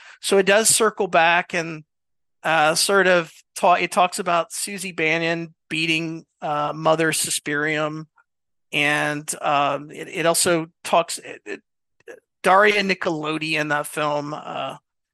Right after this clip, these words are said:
is, she is shown as, like, the White Witch, and her mother,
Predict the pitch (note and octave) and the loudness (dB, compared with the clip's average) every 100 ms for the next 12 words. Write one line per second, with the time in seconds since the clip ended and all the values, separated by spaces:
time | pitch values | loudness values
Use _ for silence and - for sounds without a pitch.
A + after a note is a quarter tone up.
0 | _ _ D3 D#3+ D#3 D3+ D#3 - - _ | _ _ 0 2 2 0 -4 -6 -8 _
1 | _ _ - - G#3+ F#3+ F3 - - - | _ _ -2 2 4 4 2 -4 -2 2
2 | F3 F3 D3+ D3 D3 D#3 C#3 C3+ - _ | 2 2 0 -2 -4 -4 -4 -6 -12 _
3 | E3 D3+ D3+ E3 - D3+ D3 D#3+ - - | -6 0 2 2 -4 -6 -4 -2 -2 -2
4 | - D3 D3 D3 C#3 - D#3+ D3+ D#3 D#3+ | -4 -8 -8 -10 -12 -8 -2 0 2 2
5 | D#3 | 2